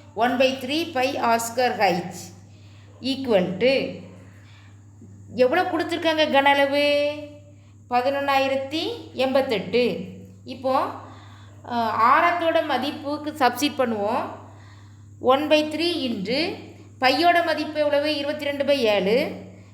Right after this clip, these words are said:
into ஸ்மால் ஆர் ஸ்கொயர். ஆரத்தோட மதிப்பு தான் தெரியாது. அப்போ ஆரத்தை அப்படி வச்சுக்க. உயரத்தோட மதிப்பு கொடுத்துருக்காங்க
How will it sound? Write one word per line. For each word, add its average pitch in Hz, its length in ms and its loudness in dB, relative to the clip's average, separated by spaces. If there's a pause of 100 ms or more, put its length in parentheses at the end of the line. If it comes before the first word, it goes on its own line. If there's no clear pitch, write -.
into 220 880 -4 (600)
ஸ்மால் 311 600 2
ஆர் 233 320 2
ஸ்கொயர். 233 420 0 (140)
ஆரத்தோட 277 560 0
மதிப்பு 262 420 -4
தான் 311 280 2
தெரியாது. 320 640 0 (560)
அப்போ 285 260 0
ஆரத்தை 269 560 2
அப்படி 247 440 -2
வச்சுக்க. 208 400 -4 (1120)
உயரத்தோட 349 560 4
மதிப்பு 302 440 -2
கொடுத்துருக்காங்க 277 640 -2